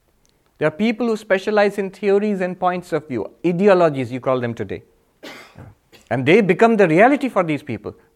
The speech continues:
N-, they can give up anything, but not their point of view. Uh, so the point of view,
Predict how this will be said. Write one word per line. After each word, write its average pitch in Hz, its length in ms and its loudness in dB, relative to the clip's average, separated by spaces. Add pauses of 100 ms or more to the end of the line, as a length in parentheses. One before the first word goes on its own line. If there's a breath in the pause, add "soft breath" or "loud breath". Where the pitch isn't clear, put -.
(100)
N-, 131 240 -6
they 180 160 -4
can 202 180 -2
give 220 140 2
up 233 180 4
anything, 208 440 2
but 175 160 -2
not 202 220 0
their 208 120 2
point 185 280 -2
of 147 140 -8
view. 107 200 -12 (760 soft breath)
Uh, - 60 -10
so 147 380 2
the 147 120 -2
point 247 380 2
of 214 160 0
view, 147 280 -6